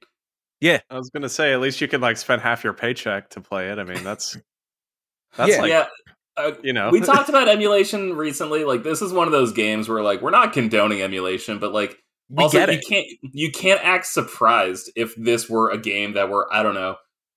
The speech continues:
Speaker 3: torrented and then burned to a C D R to be played on a Dreamcast. Like, I don't know who, who, who would possibly do something like that. I'm just saying, I wouldn't be surprised if you use certain applications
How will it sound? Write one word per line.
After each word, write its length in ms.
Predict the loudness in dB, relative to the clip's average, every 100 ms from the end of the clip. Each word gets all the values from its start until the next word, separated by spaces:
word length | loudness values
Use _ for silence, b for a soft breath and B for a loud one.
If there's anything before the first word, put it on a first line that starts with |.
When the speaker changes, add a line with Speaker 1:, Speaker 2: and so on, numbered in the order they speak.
| -6
Speaker 3:
torrented 500 | 2 2 2 0 -2
and 80 | -2
then 200 | -6 -4
burned 500 | 0 2 0 -6 -10
to 200 | -6 -4
a 80 | -4
C 220 | -6 -4
D 100 | 2
R 220 | 4 4
to 60 | 2
be 100 | -8
played 220 | -6 -2
on 80 | 0
a 60 | 0
Dreamcast. 540 | -4 -6 -6 -6 -6
Like, 120 | -2 2
I 80 | 4
don't 160 | 4 6
know 340 | 6 6 4
who, 80 | 2
who, 360 | -2 0 -2 0
who 60 |
would 260 | 0 0 -2
possibly 460 | 2 2 2 0 0
do 100 | 0
something 280 | -4 -4
like 160 | -6 -2
that. 140 | -2 -2
I'm 100 | -4
just 100 | 0
saying, 220 | -2 -2 B B
I 80 | -2
wouldn't 340 | 0 0 -4 -4
be 120 | -4
surprised 1000 | -4 -6 -10 -16 0 4 4 2 -4 -10
if 100 | -6
you 60 | -4
use 320 | -2 -4 -4
certain 240 | -6 -6
applications 1000 | -6 -6 -8 -10 -8 -8 -10 -12 -12 -16